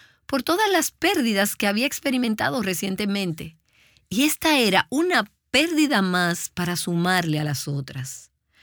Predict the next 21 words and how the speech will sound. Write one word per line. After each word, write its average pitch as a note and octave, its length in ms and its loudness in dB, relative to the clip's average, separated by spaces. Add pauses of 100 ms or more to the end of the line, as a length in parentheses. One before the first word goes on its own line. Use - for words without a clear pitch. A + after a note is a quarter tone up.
(420)
Bueno, D3+ 380 -2 (300)
y F#3+ 100 -2
en G3+ 80 2
este E4 260 -2
caso, D#3 360 -2
David E3 520 0
no A3+ 200 2
solo F#4 480 2
estaba B3 440 -2
experimentando F#3+ 1080 -2
esta - 360 -4 (120)
pérdida C#4+ 500 0
colectiva G3 680 -2
general, E3+ 640 0 (640)
como G3 260 -6
todos G4+ 300 -2
los G#3 220 -2
hombres F#3+ 240 0
habían E3 240 0
perdido E3+ 360 0
mucho, G3 400 -4